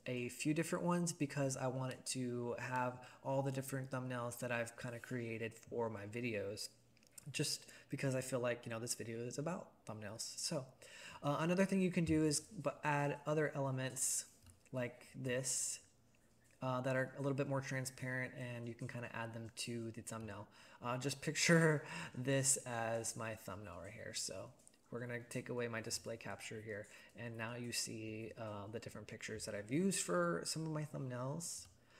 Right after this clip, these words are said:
Um, I'm not gonna <laughs> use this, uh, for this thumbnail though, but I just wanted to show you that you could do that. It's really cool. It has a transparent background around it, and whenever you add it to this, it maintains that transparent background. Uh,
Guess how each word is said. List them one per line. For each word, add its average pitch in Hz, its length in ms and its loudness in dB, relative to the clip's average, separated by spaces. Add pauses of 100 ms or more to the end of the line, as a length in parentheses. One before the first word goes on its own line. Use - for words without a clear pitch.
(200)
Um, 123 420 -2
I'm 143 100 2
not 160 120 4
gonna 160 120 2
<laughs> 151 180 6
use 139 140 4
this, 135 340 2 (480)
uh, 107 280 -2
for 113 640 -2
this 117 180 -2
thumbnail 107 360 -6
though, 107 220 -2
but 113 80 -4
I - 20 -4
just 113 220 -8
wanted 104 200 -10
to 107 80 -8
show - 180 -4
you 110 220 -6
that 104 140 -4
you 120 80 -6
could - 140 -4
do 190 100 2
that. - 240 -2 (120)
It's - 140 -6
really 147 140 4
cool. 127 220 2
It 127 60 2
has 127 160 2
a - 20 -12
transparent 139 680 0
background 131 480 2
around 120 400 0
it, - 300 -2 (440)
and 127 180 0
whenever 131 360 2
you 120 180 -2
add 120 220 -2
it 113 120 -4
to 123 100 -4
this, 117 400 2
it 120 140 -8 (180)
maintains 120 560 -6
that 110 260 -6
transparent 123 400 -8
background. 143 300 -6 (1700)
Uh, 123 180 -2